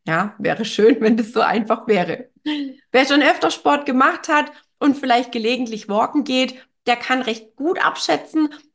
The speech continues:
ob das mit dem Puls passt. Denn wenn du nebenher noch gemütlich sprechen kannst,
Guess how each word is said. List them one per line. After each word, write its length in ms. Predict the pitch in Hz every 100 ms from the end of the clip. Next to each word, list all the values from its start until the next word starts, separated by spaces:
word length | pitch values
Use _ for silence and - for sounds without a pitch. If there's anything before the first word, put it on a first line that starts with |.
| 247
ob 180 | 254
das 180 | 247 247
mit 140 | 247 220
dem 160 | 214
Puls 320 | 208 190 180
passt. 500 | - - 453 - - _ _ _ -
Denn 320 | 233 240 226
wenn 160 | 240
du 120 | 226 226
nebenher 460 | 254 381 302 233
noch 180 | 220 214
gemütlich 800 | 214 226 339 392 226 - - - _ _
sprechen 480 | - - 294 285 220
kannst, 480 | 196 143 - -